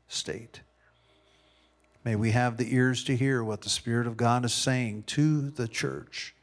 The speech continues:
for this hour, for this time such as this, for the legacy of your kingdom. Through us, thank you, Jesus, for sharing your glory with us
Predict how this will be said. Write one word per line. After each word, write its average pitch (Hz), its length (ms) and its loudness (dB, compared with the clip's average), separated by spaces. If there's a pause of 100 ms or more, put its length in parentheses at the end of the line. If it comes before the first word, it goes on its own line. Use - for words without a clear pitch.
(1160)
for 113 160 0
this 110 220 6
hour, 107 520 2
for 113 160 -4
this 110 200 4
time 107 400 -2
such - 280 0
as 110 160 0
this, - 500 -4
for - 80 -6
the 113 100 -2
legacy 113 680 2
of 113 180 -10
your 120 160 2
kingdom. 107 520 -6 (1300)
Through 165 280 8
us, 156 500 -4 (560)
thank 131 280 2
you, 131 80 0
Jesus, 107 400 -2
for 117 360 -2 (680)
sharing 131 500 6
your 139 240 8
glory 123 460 4 (1400)
with 104 160 2
us 107 440 0